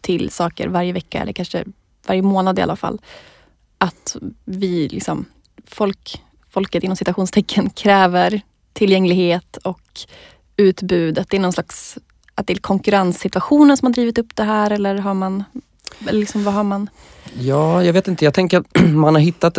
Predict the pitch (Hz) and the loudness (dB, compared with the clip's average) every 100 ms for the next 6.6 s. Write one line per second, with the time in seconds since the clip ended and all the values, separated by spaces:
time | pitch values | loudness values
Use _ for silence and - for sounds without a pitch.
0 | - 147 143 147 151 156 175 165 160 147 | 0 2 4 4 4 2 4 4 4 4
1 | 104 107 104 113 127 123 110 - 131 110 | 4 2 0 0 2 2 2 0 0 4
2 | 113 107 98 104 110 98 117 107 95 - | 4 4 2 -2 -2 -6 -4 -2 -2 0
3 | 95 92 95 104 120 110 - 110 95 92 | -2 0 -2 0 2 0 -4 -4 0 -2
4 | - 98 107 95 131 - - 110 113 - | -2 -4 -4 0 0 -2 -4 -2 -2 0
5 | 123 131 131 - 127 117 113 - 113 101 | 0 2 0 0 2 2 0 -2 0 2
6 | 101 85 - 90 _ | 0 -2 -4 -6 _